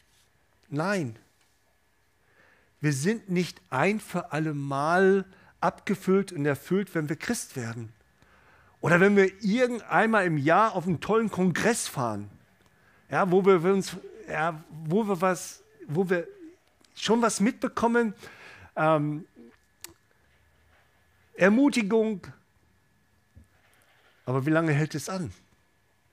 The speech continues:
Und ich habe festgestellt, in meinem Leben, da sammelt sich immer wieder etwas an, was raus aus meinem Lebenshaus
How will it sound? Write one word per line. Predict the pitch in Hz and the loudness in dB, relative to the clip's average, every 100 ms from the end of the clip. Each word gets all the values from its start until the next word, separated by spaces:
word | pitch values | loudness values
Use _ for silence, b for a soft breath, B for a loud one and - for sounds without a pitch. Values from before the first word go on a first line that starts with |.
| _ _ _ _ _ _ _ B B B B B B _ _ _ | _ _ _ _ _ _ _ B B B B B B _ _ _
Und | 127 | -6
ich | 127 | -2
habe | 170 | -2
festgestellt, | 196 190 175 - 180 170 - _ | -2 -4 -6 -2 0 0 -4 _
in | - 139 | -6 -2
meinem | 135 170 202 | 2 2 2
Leben, | 170 170 170 | 4 2 2
da | 156 | -2
sammelt | 131 123 156 190 185 | -2 0 0 2 0
sich | - 143 - | -4 -10 -6
immer | 175 170 151 | -2 -2 0
wieder | 165 160 | -2 -2
etwas | 156 143 - | -4 -6 -6
an, | - 139 180 202 180 - _ _ b b b b b _ | -4 -2 0 -4 -8 -16 _ _ b b b b b _
was | 147 143 - 117 | -4 -4 -6 -6
raus | 127 135 208 208 | -4 0 0 -2
aus | - 151 - | -6 -6 -4
meinem | 131 123 131 143 175 175 170 - - | -4 -2 -2 -2 -2 -2 -4 -10 -6
Lebenshaus | 120 123 143 165 165 - - - 123 139 - | -2 0 0 0 -4 -8 -14 -6 -4 -4 -8